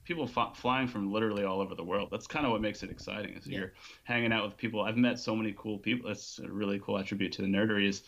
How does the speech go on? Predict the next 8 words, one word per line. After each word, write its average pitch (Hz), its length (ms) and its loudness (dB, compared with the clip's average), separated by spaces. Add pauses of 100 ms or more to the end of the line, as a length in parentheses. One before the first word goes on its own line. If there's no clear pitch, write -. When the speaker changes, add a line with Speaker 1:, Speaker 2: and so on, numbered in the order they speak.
(680)
Speaker 1:
part 156 260 4
of 139 80 4
what's 123 200 2
cool 120 260 2
about 107 280 0
following 107 480 0
music 110 580 -2
is 104 680 -2